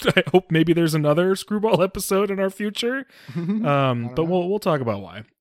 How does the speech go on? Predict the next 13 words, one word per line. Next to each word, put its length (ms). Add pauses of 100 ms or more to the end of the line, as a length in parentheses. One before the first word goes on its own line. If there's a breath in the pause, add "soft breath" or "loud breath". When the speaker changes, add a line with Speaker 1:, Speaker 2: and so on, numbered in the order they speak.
Speaker 1:
So 180
at 140
this 160
point, 380
though, 480
she's, 360
she's 320
heard 480
that 500
people, 680
or 120
at 100
least 280